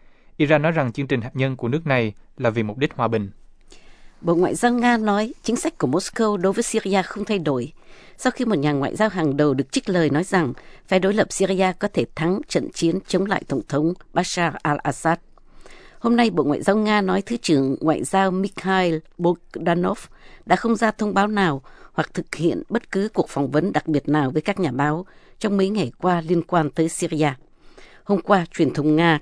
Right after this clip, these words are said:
Speaker 2: trích lời ông nói rằng ông Assad đang ngày càng mất thêm quyền kiểm soát lãnh thổ Syria và không thể gạt sang một bên triển vọng phe đối lập sẽ chiến thắng.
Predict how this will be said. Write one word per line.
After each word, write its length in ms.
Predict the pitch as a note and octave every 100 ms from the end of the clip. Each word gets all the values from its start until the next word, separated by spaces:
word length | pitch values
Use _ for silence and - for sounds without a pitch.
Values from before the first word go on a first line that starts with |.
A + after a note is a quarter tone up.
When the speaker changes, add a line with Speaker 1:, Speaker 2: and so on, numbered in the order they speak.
| -
Speaker 2:
trích 180 | -
lời 160 | F#3 C#3+
ông 200 | - F3
nói 120 | E3+
rằng 280 | F#3 F3 C3+ - - - -
ông 140 | G3
Assad 340 | G3 - A#3 -
đang 220 | - G3
ngày 140 | F3+ D3
càng 260 | - C3+
mất 120 | D3+ -
thêm 280 | - A3 G3
quyền 240 | - D3+ C#3
kiểm 220 | C#3+ B2
soát 300 | - G#3+ -
lãnh 160 | E3
thổ 200 | F3+ D3+
Syria 460 | A2 F#3+ F#3+ F#3 E3+ - - - -
và 100 | E3
không 180 | - A#3
thể 280 | - C#3 C#3 -
gạt 140 | D3 -
sang 260 | F#3+ F#3+
một 160 | C#3+ -
bên 220 | F#3 F3
triển 240 | - C3+
vọng 180 | B2 C#3
phe 140 | - D#3
đối 160 | E3
lập 180 | F3 C#3+ -
sẽ 220 | - -
chiến 240 | - E3+ E3
thắng. 260 | D#3+ D3